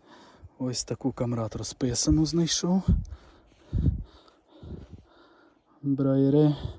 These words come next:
Хутелдорф Вен. Похоже, як була побита, можливо, і така сама. Ось така гарненька. Ось так.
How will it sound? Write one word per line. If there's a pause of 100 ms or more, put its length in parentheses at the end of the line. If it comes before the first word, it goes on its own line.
(760)
Хутелдорф (360)
Вен. (840)
Похоже,
як
була
побита,
можливо,
і
така
сама. (720)
Ось
така
гарненька. (2250)
Ось
так.